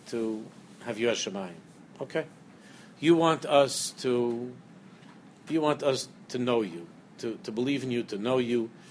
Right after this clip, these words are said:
and even, I guess, to be afraid of you in, in, in a healthy way, in awe of you. In order for that to be accomplished, there are two ways that could be accomplished. One is, I mean,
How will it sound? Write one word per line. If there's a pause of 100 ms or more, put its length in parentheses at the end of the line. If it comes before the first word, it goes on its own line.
(200)
and
even, (260)
I
guess,
to
be
afraid
of
you (580)
in,
in,
in
a
healthy
way, (800)
in
awe
of
you. (3500)
In
order
for
that
to
be
accomplished, (460)
there
are
two
ways
that
could
be
accomplished.
One
is, (800)
I
mean,